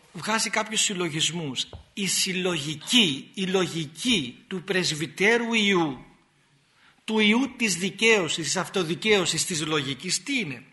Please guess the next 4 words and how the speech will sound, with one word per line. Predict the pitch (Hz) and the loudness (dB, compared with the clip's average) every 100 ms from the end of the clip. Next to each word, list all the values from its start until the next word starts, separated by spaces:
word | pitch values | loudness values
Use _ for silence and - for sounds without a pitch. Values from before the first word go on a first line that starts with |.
| - - - - | -20 -18 -18 -8
Προσπαθεί | 180 170 - 170 233 | -2 -2 0 -2 0
με | 220 196 | 2 4
σίγουρους | - - 294 226 196 156 147 | 4 4 2 2 0 0 2
συλλογισμούς | - - - 233 202 196 143 156 143 139 147 147 175 | 2 4 6 4 4 2 2 0 2 2 -2 -4 -6